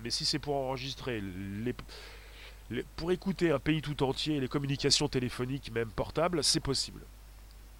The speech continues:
Après, vous allez vous dire, « Oui, mais enregistrer autant de, de contenu, euh, comment cela est-il possible ? Comment peut-on consulter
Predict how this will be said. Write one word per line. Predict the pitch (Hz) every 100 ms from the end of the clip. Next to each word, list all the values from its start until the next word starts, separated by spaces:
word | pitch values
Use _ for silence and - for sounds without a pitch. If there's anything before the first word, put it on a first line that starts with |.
| - - -
Après, | - - 156 175
vous | 127 110
allez | 107
vous | 117
dire, « | 120 170
Oui, | 156 165
mais | 110 90 90
enregistrer | 117 123 135 139 -
autant | 139 135 151
de, | 117 90 82 - - - - -
de |
contenu, | 139 139 127 170 196
euh, | 104 98 95 -
comment | 131 147
cela | - 131 127
est-il | - 143
possible ? | - 131 - 165
Comment | - 127
peut-on | 123 143 147 185 190 -
consulter | 143 135 147 131 180 196